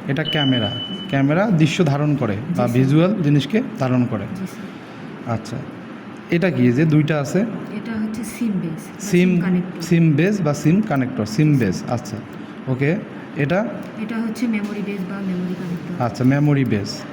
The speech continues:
Speaker 1: এটা?
Speaker 2: এটা হচ্ছে মাইক্রোফোন।
Speaker 1: মাইক্রোফোন। মাইক্রোফোনের কাজ কি?
Speaker 2: মাইক্রোফোনের কাজ হচ্ছে শব্দ শক্তিকে বৈদ্যুতিক শক্তিতে রূপান্তর করা।
Speaker 1: শব্দ শক্তিকে বৈদ্যুতিক
Speaker 2: বৈদ্যুতিক
Speaker 1: শক্তিতে
Speaker 2: শক্তিতে
Speaker 1: রূপান্তর
Speaker 2: রূপান্তর।
Speaker 1: করা। ওকে,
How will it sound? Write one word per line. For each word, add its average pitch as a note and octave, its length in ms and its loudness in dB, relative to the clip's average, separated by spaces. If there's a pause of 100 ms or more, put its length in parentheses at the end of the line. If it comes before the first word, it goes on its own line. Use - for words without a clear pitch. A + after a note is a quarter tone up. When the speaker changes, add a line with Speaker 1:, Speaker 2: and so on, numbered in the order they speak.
(280)
Speaker 1:
এটা? F3 320 2 (120)
Speaker 2:
এটা A3+ 160 -4
হচ্ছে A#3 180 -4
মাইক্রোফোন। G3 480 -6 (280)
Speaker 1:
মাইক্রোফোন। C#3+ 720 2
মাইক্রোফোনের E3 500 4
কাজ E3 260 -2
কি? - 180 2 (180)
Speaker 2:
মাইক্রোফোনের G#3+ 500 -4 (120)
কাজ G#3 240 -8
হচ্ছে A3+ 380 -6
শব্দ G3+ 240 -6
শক্তিকে - 460 -8
বৈদ্যুতিক F#3+ 340 -4
শক্তিতে G3 400 -8
রূপান্তর F3+ 340 -6
করা। E3+ 100 -8
Speaker 1:
শব্দ D3 200 4
শক্তিকে D#3+ 420 2
বৈদ্যুতিক A3 160 2
Speaker 2:
বৈদ্যুতিক D3 320 4
Speaker 1:
শক্তিতে D3 280 2
Speaker 2:
শক্তিতে A3 200 4
Speaker 1:
রূপান্তর C#3+ 400 4
Speaker 2:
রূপান্তর। A#2 360 2
Speaker 1:
করা। - 280 -6
ওকে, D3+ 260 4